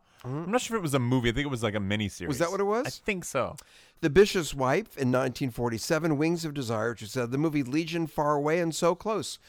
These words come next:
Speaker 1: We thank all of our listeners for their invaluable feedback."
Speaker 2: Can I ask you a question?
Speaker 1: Please.
Speaker 2: Do you know what, uh, your, our esoteric listener was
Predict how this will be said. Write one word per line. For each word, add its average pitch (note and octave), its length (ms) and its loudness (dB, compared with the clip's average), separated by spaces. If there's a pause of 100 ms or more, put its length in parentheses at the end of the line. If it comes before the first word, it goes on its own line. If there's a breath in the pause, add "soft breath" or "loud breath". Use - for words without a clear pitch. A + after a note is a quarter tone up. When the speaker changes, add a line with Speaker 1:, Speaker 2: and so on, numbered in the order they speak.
(180 soft breath)
Speaker 1:
We D3 120 0
thank E3+ 440 0
all C#3 240 0
of E3 100 -2
our D#3+ 140 -2
listeners B2+ 680 -4 (100)
for G#2 140 -8
their A#2 280 -2
invaluable B2 1080 6 (300)
feedback." F2 480 -6
Speaker 2:
Can G#3 140 -2
I A#3+ 100 0
ask F4+ 220 -4
you F3+ 60 2
a - 40 -4
question? B2+ 380 0
Speaker 1:
Please. B3 500 0
Speaker 2:
Do C3+ 220 -6
you F#3 100 0
know F#3 340 2
what, D#3 300 0 (140)
uh, - 40 -18 (200)
your, C3+ 380 -2 (480)
our C#3 120 4
esoteric D3 500 0
listener C3 280 -6
was A2 320 -6